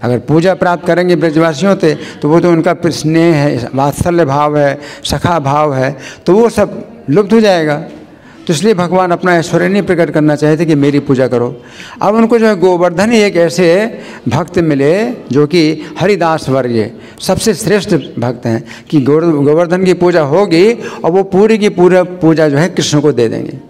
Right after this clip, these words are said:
तो वो जो है पारदर्शी माध्यम, प्रभुपाद कहते हैं कि जो गुरु होते हैं, साधु होते हैं, वो पारदर्शी माध्यम है। आप उनकी पूजा करते हैं तो वो पूजा कुछ नहीं लेते हैं, वो सीधे भगवान को देते हैं। तो गिरिराज भी जो इसी प्रकार से हैं।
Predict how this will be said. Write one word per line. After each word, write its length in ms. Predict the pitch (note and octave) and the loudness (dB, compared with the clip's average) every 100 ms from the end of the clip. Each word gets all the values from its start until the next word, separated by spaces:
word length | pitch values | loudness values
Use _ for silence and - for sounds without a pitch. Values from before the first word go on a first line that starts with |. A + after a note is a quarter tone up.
| - - - - - - - | -20 -20 -20 -20 -20 -20 -2
तो 60 | F#3 | 2
वो 100 | G#3+ | 2
जो 80 | |
है 120 | F#3 G3 | 2 0
पारदर्शी 580 | F#3 E3+ D#3 D#3 D3 | 0 0 0 0 0
माध्यम, 380 | C#3+ B2+ A#2 G#2+ | 0 0 -2 -4
प्रभुपाद 460 | - C#3 D3+ D#3+ C#3 | -2 -2 0 0 0
कहते 200 | D3+ D#3+ | -2 0
हैं 100 | D#3+ | 0
कि 80 | E3 | 2
जो 300 | D3+ D3 D3 - - A#2+ | 4 2 -2 -14 -8 0
गुरु 240 | C#3 D#3 | 2 2
होते 280 | C#3 C#3 C#3+ | 2 0 0
हैं, 560 | C3 C#3+ C3+ - - - - | 0 0 -2 -8 -14 -20 -18
साधु 360 | - B2+ C3 D3 | -8 -4 0 2
होते 220 | C3+ C#3 | 2 0
हैं, 100 | C#3 | 0
वो 80 | D#3+ | 0
पारदर्शी 580 | F#3+ G3 G3 F3 C#3+ | 0 0 2 0 2
माध्यम 380 | D3 B2+ A#2 A2+ | 0 0 -2 -2
है। 60 | A2 - - | -4 -10 -6
आप 160 | D#3 E3 | -4 0
उनकी 220 | F#3 F#3 | 0 2
पूजा 280 | F#3 F#3+ F#3 | 2 2 2
करते 280 | F3+ F3 F#3+ | 0 0 0
हैं 340 | F3 A3+ B3 - - | 2 0 -2 -10 -2
तो 60 | G3+ | 0
वो 80 | G3+ | 2
पूजा 260 | G3 G#3 | 2 2
कुछ 200 | G3+ F#3+ | 2 2
नहीं 120 | A3 | 4
लेते 220 | G#3+ F#3+ F3+ | 4 2 0
हैं, 60 | |
वो 60 | D#3+ | 0
सीधे 640 | - A3 B3 G#3 G3 G#3+ - - | 2 2 2 2 -2 -4 -10 -6
भगवान 440 | D3 C#3+ D3+ D3+ D#3 | -4 0 0 0 0
को 100 | D#3 | 2
देते 260 | D3 C#3+ | 2 -2
हैं। 180 | C#3+ D3 - - - - | -4 -6 -10 -20 -18 -6
तो 80 | |
गिरिराज 500 | A#2 C3 C#3+ D3+ E3 | 0 2 2 2 0
भी 120 | E3 E3+ | 0 2
जो 120 | D#3+ | 2
इसी 220 | D3+ E3+ | 2 0
प्रकार 380 | E3 D3 D3 C#3+ | 0 -2 -2 -2
से 140 | D3 | -2
हैं। 240 | D3 D3 | -2 -4